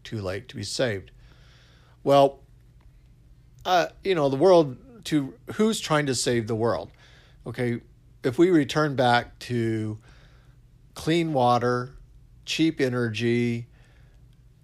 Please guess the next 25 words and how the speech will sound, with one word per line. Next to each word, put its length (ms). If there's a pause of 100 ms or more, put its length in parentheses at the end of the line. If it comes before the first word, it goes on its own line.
(160)
and 520 (120)
low 340
taxation 720
and 160
low 240
government 640 (140)
influence 920
like 280
the 240
Anti-Federalists 840
did, 280 (1080)
the 100
world 260
doesn't 300
need 140
to 60
be 100
saved. 480
It 80
will 180
begin 420
to 100
operate 520
very 320
efficiently. 640